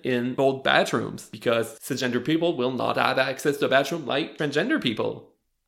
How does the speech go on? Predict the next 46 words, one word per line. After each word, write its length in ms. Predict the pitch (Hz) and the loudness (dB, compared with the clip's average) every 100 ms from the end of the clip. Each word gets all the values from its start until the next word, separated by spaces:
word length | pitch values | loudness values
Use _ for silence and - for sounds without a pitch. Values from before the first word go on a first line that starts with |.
| _ _ - | _ _ -6
I 100 | 139 | -4
don't 240 | 156 170 170 | -2 0 2
know 300 | 170 - - | 2 0 -2
anyone 640 | 165 202 170 139 139 135 139 | 0 2 2 2 2 0 -4
who 80 | 143 | -6
wants 360 | 131 127 131 131 | -2 0 0 -4
to 80 | 120 | 0
go 180 | 123 | 0
to 100 | 123 | 0
the 120 | 123 120 | -2 2
bathroom 600 | 123 147 135 123 123 - | 4 2 0 -2 -2 -2
and 180 | 120 120 | -4 -2
wants 440 | 120 123 123 - | -2 -2 -6 -10
to 220 | 123 - - | -10 -12 -12
s-, 140 | - - | -8 -2
have 160 | 135 | -2
someone 420 | - 160 151 143 | 2 2 4 2
to 100 | 143 | 0
check 280 | - 131 131 | -2 0 2
their 160 | 120 117 | 2 2
bottom 380 | 107 120 110 107 | 4 4 4 -2
part 320 | 110 107 - | -2 -2 -6
to 100 | 123 | -10
see 160 | - | -4
if 80 | 110 | -2
they 100 | 113 | -2
can 240 | 110 113 110 | -2 -6 -4
enter 280 | 127 127 120 | -6 -2 -2
or 120 | 107 | -2
not. 260 | 98 - - | -4 -8 -4
And 160 | 131 - | -4 -2
even 320 | 170 175 156 | 0 0 4
that 220 | 143 160 | 6 6
would 120 | 147 127 | 4 4
not 260 | 135 110 | 4 4
work 240 | 123 139 143 | 2 2 0
because 400 | 127 117 - - | -2 -4 -6 -2
there 120 | 127 | -2
are 40 | |
some 180 | 127 127 | 0 -2
trans 220 | 139 123 | 0 0
people 280 | 147 123 139 | -2 0 -2
who 60 | 117 | 0
get 200 | 123 120 | -2 4
bottom 320 | 117 120 113 | 4 4 0
surgery. 600 | - 113 107 107 107 | -4 -6 -4 -6 -6